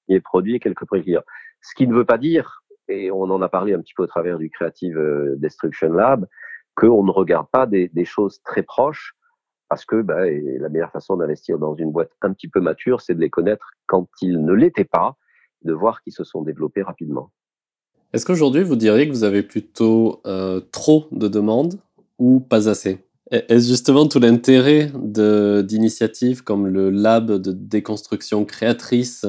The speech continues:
Speaker 2: pour lequel vous êtes mentor à H E C, de permettre de préfiltrer et accélérer la mi-,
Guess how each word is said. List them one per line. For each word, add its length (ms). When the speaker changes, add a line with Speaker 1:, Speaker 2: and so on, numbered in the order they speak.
Speaker 2:
pour 100
lequel 240
vous 140
êtes 160
mentor 500
à 100
H 160
E 20
C, 280
de 140
permettre 400
de 100
préfiltrer 840
et 40
accélérer 540
la 100
mi-, 240